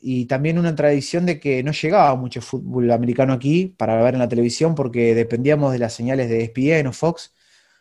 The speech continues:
que rara vez pasaba un partido. Gracias a, a Dios, últimamente con eso, eh, estos últimos tiempos, se ha dado que está tran-, se están transmitiendo más partidos, por lo menos lo que he visto en los últimos años,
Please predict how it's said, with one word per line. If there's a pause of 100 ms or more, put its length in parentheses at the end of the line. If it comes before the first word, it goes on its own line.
(380)
que (100)
rara
vez
pasaba
un
partido. (240)
Gracias
a, (320)
a
Dios,
últimamente
con
eso,
eh,
estos
últimos
tiempos, (120)
se
ha
dado
que
está
tran-,
se
están
transmitiendo
más
partidos,
por
lo
menos
lo
que
he
visto
en
los
últimos
años,